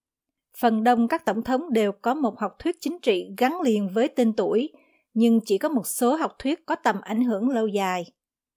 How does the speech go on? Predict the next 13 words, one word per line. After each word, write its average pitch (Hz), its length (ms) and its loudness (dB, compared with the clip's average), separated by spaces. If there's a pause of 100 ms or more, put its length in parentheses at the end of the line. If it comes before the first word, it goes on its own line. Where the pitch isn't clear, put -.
(420)
Nổi 226 240 4
tiếng 302 300 -2 (160)
và 220 180 2
có 294 140 -2
ảnh 285 120 -2
hưởng 247 180 0
lâu 262 160 0
dài 208 260 0
nhất 311 220 2 (280)
gồm 214 300 2
James 233 380 0
Monroe 220 580 0
Doctrine, 208 400 -6